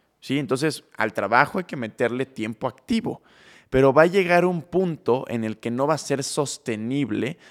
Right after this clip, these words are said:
que le metas, o sea, que te esperes a ganar con base en el tiempo, ¿sí?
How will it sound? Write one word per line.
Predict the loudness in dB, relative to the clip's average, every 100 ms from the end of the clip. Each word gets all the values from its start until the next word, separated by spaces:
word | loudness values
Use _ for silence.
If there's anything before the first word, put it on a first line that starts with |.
| _
que | -2
le | 0 0
metas, | 0 -4 -2 -4 -4 -8 -14
o | -18
sea, | -18
que | -18
te | -14
esperes | -8 -2 -2 -2
a | -2
ganar | -2 2 2 2 -10 -16 0
con | 0 2
base | 0 0 -4 -6 -6
en | -8
el | -8 -2
tiempo, | 0 0 -2 -12 -16 _ _
¿sí? | -6 -6